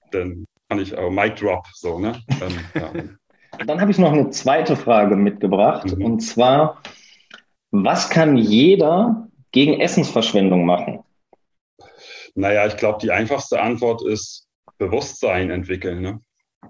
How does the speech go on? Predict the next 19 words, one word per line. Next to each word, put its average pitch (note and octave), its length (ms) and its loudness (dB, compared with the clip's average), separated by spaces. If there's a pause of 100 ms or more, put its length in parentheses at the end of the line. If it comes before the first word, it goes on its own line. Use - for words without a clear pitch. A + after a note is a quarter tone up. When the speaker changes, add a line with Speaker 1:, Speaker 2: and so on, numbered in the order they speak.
(680)
Speaker 1:
Und F2 240 -10
durch F2 140 -6
dieses F#2 340 -6
Bewusstsein, A2+ 960 -2 (300)
bewusst G2 300 -4
einkaufen, A#2+ 1200 -2
bewusst F#2+ 420 -4
essen, A#2+ 640 -2
bewusst F#2+ 380 -4
kochen, A#2+ 680 -2 (1080)
ähm, F#2 500 -4
wird, F#2 220 -4
glaub F#2 200 0
ich, F2+ 120 -8
automatisch F#2+ 640 -4
weniger F2+ 280 -4
Essen - 220 -14
verschwendet. F2 580 -12 (800)
Speaker 2:
Hm. G#2+ 240 -2